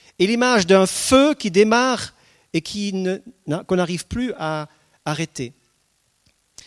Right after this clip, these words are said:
Lorsque le cheval, animal très fort, se laisse diriger par le mors qui est dans sa bouche, eh bien, l'animal tout entier est contrôlé par le cavalier.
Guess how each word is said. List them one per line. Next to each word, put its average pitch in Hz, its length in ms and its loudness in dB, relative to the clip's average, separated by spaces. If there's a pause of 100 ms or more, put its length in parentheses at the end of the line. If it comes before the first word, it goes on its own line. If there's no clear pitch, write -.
(120)
Lorsque 220 340 0 (360)
le 196 120 -2
cheval, 196 680 0 (880)
animal 214 420 0
très 196 160 -6
fort, 165 800 -4 (1040)
se - 140 -2
laisse 226 300 4
diriger 269 580 2
par 175 260 0
le 175 120 0
mors 214 520 2
qui 196 120 -4
est 185 40 -2
dans 190 140 -2
sa 160 180 -2
bouche, 202 600 -4 (580)
eh 170 60 -2
bien, 240 440 2 (480)
l'animal 226 420 0
tout 247 180 -4
entier 220 340 -2
est 208 60 0
contrôlé 165 680 -8 (120)
par 131 160 -10
le 123 80 -10
cavalier. 139 580 -10